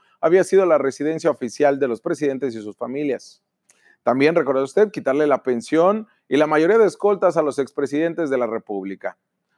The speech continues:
También para economistas y especialistas en los temas, el respeto hacia la autonomía del Banco Central ha sido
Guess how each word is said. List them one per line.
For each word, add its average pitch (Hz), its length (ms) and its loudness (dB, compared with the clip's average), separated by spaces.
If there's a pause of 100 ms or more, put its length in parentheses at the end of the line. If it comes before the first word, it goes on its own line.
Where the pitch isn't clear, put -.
(160)
También 165 400 2
para 196 200 4
economistas 175 800 0
y 151 40 0
especialistas 147 640 0
en 170 80 -2
los 165 160 -6
temas, 214 400 0 (280)
el 156 180 4
respeto 202 720 2
hacia 147 240 0
la 147 100 2
autonomía 151 520 -2
del 165 120 2
Banco 175 280 -2
Central 165 380 0
ha 196 80 6
sido 214 520 2